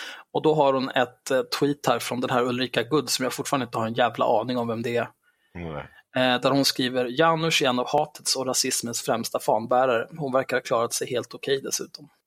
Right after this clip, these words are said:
Speaker 1: Eh, och den, sen är det, finns det också längre ner här ett tweet från, eh, Maria Färm som har skrivit: "Janusz sexistiska tweet mot Dinamarca var avskyvärd. Att hon dessutom är rasistisk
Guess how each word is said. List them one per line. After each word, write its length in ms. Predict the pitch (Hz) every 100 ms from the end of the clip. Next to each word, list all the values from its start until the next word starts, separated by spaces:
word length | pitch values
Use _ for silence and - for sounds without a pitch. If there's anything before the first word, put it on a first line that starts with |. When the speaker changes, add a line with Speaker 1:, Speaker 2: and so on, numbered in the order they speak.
| -
Speaker 1:
Eh, 380 | 139 127 127 123
och 180 | 127 139
den, 320 | 147 143 143 - -
sen 200 | 143 131
är 80 |
det, 80 | 127
finns 200 | - 139
det 80 | -
också 140 | -
längre 240 | 139 127 131
ner 120 | 123
här 120 | 120
ett 100 | 117
tweet 200 | - 117
från, 440 | - 113 113 110 110
eh, 180 | 107 98
Maria 360 | 120 117 113
Färm 540 | 110 - 156 107 98 - - - _ _ _ _ _ _ _ _
som 160 | - 123
har 60 | 110
skrivit: 340 | - 107 104
"Janusz 340 | 139 151 143
sexistiska 720 | - 147 - 156 151 - - 139
tweet 380 | - 120 117
mot 160 | 117 113
Dinamarca 580 | 117 113 113 120 - 117
var 160 | 107 -
avskyvärd. 640 | 110 117 - 120 131 - - - - - - -
Att 160 | 123
hon 60 | 120
dessutom 420 | 127 - 139 120
är 100 | 117
rasistisk 600 | 123 - 147 - 127 -